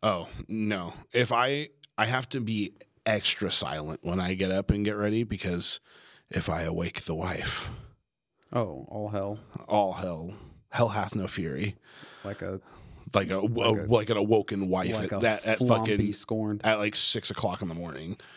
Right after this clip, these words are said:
Speaker 2: Yeah, I mean,
Speaker 1: when she doesn't have to be up for, like, another, like, like, hour and
Speaker 2: I've
Speaker 1: a
Speaker 2: been
Speaker 1: half
Speaker 2: getting
Speaker 1: or
Speaker 2: up
Speaker 1: something.
Speaker 2: dummy early, dude.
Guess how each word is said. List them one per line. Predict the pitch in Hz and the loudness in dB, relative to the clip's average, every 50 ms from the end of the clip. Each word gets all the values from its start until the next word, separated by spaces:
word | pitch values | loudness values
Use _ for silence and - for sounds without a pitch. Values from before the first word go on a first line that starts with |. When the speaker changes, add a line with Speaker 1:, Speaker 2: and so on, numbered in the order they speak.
| - - - - - _ _ _ _ _ _ _ _ _ _ _ _ _ _ - - - - 107 | -20 -20 -20 -20 -20 _ _ _ _ _ _ _ _ _ _ _ _ _ _ -16 -12 -10 -6 -4
Speaker 2:
Yeah, | 120 135 143 143 143 - - - | -2 -2 -2 -2 -4 -8 -10 -6
I | - 127 | -2 0
mean, | 127 131 131 127 120 104 - - - - _ _ _ _ _ _ _ _ _ _ _ _ _ _ _ - - - - - - - - | 0 2 0 0 -2 -4 -10 -20 -20 -20 _ _ _ _ _ _ _ _ _ _ _ _ _ _ _ -20 -20 -18 -18 -18 -18 -6 -2
Speaker 1:
when | 95 107 104 | 0 2 4
she | - - 110 101 | 4 2 2 2
doesn't | 95 92 92 95 | 0 0 0 0
have | 92 92 - - | -2 -2 -2 -2
to | - | -2
be | 98 87 80 | -2 0 -2
up | - - | -2 -4
for, | - 90 | -4 -4
like, | 85 90 90 | -4 -4 -4
another, | 90 85 85 82 82 | -4 -4 -6 -6 -6
like, | 82 80 82 - - - _ - - - _ _ _ _ _ _ _ _ _ _ _ - _ _ - - _ - | -6 -8 -8 -10 -12 -14 _ -20 -20 -20 _ _ _ _ _ _ _ _ _ _ _ -20 _ _ -20 -20 _ -8
like, | - 85 - | -8 -6 -6
hour | - - - 156 - - - 143 135 - | -4 -4 -4 -2 -4 -4 -6 -6 -6 -4
and | - 127 | -4 -4
Speaker 2:
I've | 131 | -2
Speaker 1:
a | 143 | -2
Speaker 2:
been | 185 165 | -2 -2
Speaker 1:
half | 127 | 0
Speaker 2:
getting | 123 127 123 127 120 | 0 0 2 0 0
Speaker 1:
or | 107 | -2
Speaker 2:
up | 87 | -6
Speaker 1:
something. | 85 78 73 82 | -8 -10 -6 -4
Speaker 2:
dummy | 110 107 117 120 110 98 87 | -2 -2 0 0 -2 -2 -4
early, | 98 107 107 101 90 78 | -4 -6 -4 -6 -6 -8
dude. | - 80 76 78 95 | -10 -10 -10 -10 -12